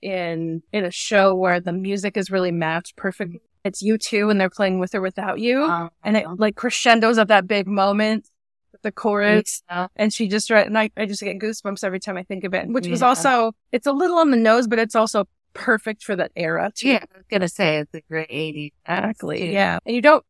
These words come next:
Speaker 1: exactly know what happens after that, but you do know that Stan goes to Henry's school. He probably goes and tells him some
Speaker 2: Mm-hmm.
Speaker 1: version of the truth.
Speaker 2: Yeah.
Speaker 1: You know that Paige stays behind to continue the work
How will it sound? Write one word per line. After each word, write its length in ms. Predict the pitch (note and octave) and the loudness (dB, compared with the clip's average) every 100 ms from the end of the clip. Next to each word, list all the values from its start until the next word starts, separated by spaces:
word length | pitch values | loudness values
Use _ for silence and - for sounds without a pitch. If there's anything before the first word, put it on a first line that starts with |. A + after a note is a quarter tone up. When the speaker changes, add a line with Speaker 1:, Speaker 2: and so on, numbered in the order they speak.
| - | -2
Speaker 1:
exactly 540 | G#3 G3+ - A3+ A3 | -2 -2 -8 -6 -2
know 180 | G#3 F#3 | 2 2
what 160 | E3+ F3 | 0 -4
happens 400 | F3+ - E3 - | -10 -10 -8 -8
after 220 | - E3 | -10 -10
that, 320 | F3 - - | -10 -10 -8
but 120 | G3+ | -6
you 120 | F#3+ | -4
do 240 | F#3 A3+ B3 | -4 -2 2
know 240 | A3+ G3 | 4 4
that 340 | F3 F3+ F3 - | 2 2 2 -2
Stan 640 | - - A#3 G#3 F#3 F3 G3 | -10 -6 -4 0 0 0 -2
goes 340 | G#3+ G3+ - - | -2 -2 -4 -4
to 180 | G3+ F3 | -2 -2
Henry's 360 | G3+ F#3 F3+ - | -2 0 -2 -4
school. 480 | - F3+ D3 G#3 - _ F3 | -4 -4 -4 -6 -10 _ -8
He 100 | A3 | -6
probably 520 | A3 A3 G3+ G3 F#3+ E3 | -2 0 0 0 -4 0
goes 640 | F#3+ F#3 F#3 F#3 F3+ - _ _ _ - | 2 2 0 -4 -6 -12 _ _ _ -14
and 120 | G3 | -8
tells 340 | - F#3+ F#3 | -2 0 0
him 220 | G3 F3+ | -2 -2
some 380 | F#3 F#3+ F#3+ F#3+ | -4 -4 -4 -6
Speaker 2:
Mm-hmm. 80 | F3 | -2
Speaker 1:
version 360 | G#3+ G#3+ G3 G3+ | 2 2 2 0
of 120 | F3+ | -2
the 60 | |
truth. 380 | - - - - _ G3 F#3 | -8 -12 -12 -16 _ _ -12
Speaker 2:
Yeah. 220 | E3+ E3+ | -10 -6
Speaker 1:
You 120 | A3 | 0
know 140 | A3+ A3+ | 0 0
that 140 | A3+ - | -4 -6
Paige 360 | - G#3+ G3+ | 0 0 0
stays 300 | - G3+ G3+ | -2 -2 -2
behind 640 | - G3+ G#3 F3+ F3 E3+ | -2 -4 -2 0 0 -2
to 80 | - | -6
continue 500 | G3+ F#3 - G#3 F#3+ | -8 -8 -4 -2 -2
the 120 | F3+ | -2
work 360 | F3 E3 D#3 | -2 0 -2